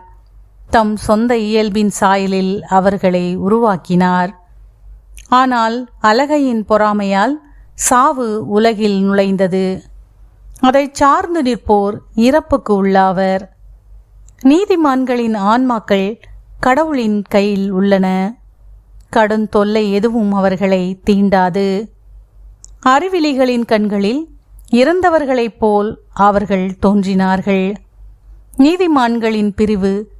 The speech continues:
பெருந்துன்பமாக கருதப்பட்டது. அவர்கள் நம்மை விட்டு பிரிந்து சென்றது பேரழிவாக கருதப்பட்டது. அவர்களோ அமைதியாக இளைப்பாறுகிறார்கள்.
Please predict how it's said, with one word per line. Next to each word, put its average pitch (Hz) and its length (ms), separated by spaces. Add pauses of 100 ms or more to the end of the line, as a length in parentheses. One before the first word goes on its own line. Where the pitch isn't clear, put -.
(200)
பெருந்துன்பமாக 220 1200
கருதப்பட்டது. 196 1000 (760)
அவர்கள் 208 440
நம்மை 202 320
விட்டு 220 300
பிரிந்து 233 400
சென்றது 190 600 (560)
பேரழிவாக 226 1120
கருதப்பட்டது. 190 960 (800)
அவர்களோ 208 680 (140)
அமைதியாக 226 800
இளைப்பாறுகிறார்கள். 190 1400